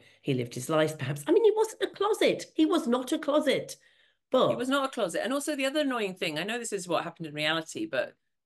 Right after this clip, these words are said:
Speaker 2: um, the fact it fitted so neatly into the stereotype is that she died, you know, so she got to be this kind of
Speaker 1: Right.
Speaker 2: noble, transfigured, uh, woman who really helped him see all this stuff. And then she,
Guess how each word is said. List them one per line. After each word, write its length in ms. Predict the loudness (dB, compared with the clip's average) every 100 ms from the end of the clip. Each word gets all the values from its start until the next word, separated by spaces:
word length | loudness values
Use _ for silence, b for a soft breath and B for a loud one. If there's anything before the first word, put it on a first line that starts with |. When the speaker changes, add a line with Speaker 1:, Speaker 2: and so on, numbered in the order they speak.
| _ _ _
Speaker 2:
um, 440 | -4 -2 -4 -6 -12 _ _ -14
the 80 | -8
fact 340 | -6 -6 -8
it 140 | -12
fitted 340 | -8 -8 -8 -6
so 180 | -4 -2
neatly 600 | -4 -6 -6 -6 -6 -10
into 240 | -8 -8 -6
the 100 | -4
stereotype 520 | 0 0 -2 -4 -4
is 120 | -4
that 100 | -4
she 140 | -2
died, 640 | 0 2 2 0 -2 -6 -4
you 80 | -4
know, 160 | -4
so 200 | -2 -4
she 200 | -2 -4
got 200 | -4 -6
to 80 | -6
be 140 | -4 -2
this 180 | -2 -4
kind 260 | -4 -2
of 220 | -4 -6 b b b _ 0
Speaker 1:
Right. 380 | 2 4 0 -8 -12
Speaker 2:
noble, 840 | -4 4 8 10 10 6 4 4 2
transfigured, 1000 | -2 -2 -2 -6 -6 -4 -2 -2 -2 -6 -10 -10 _ _ _ _ _ _ _ _
uh, 240 | 0 0 0
woman 300 | 0 0 0
who 180 | -2 0
really 260 | 0 0
helped 300 | -2 -4 -6 -6
him 140 | -6
see 420 | -6 -4 -2 -2
all 140 | -2 -2
this 180 | -4
stuff. 360 | -4 -4 -4 -4
And 120 | -4
then 100 | -4
she, 240 | -4 -8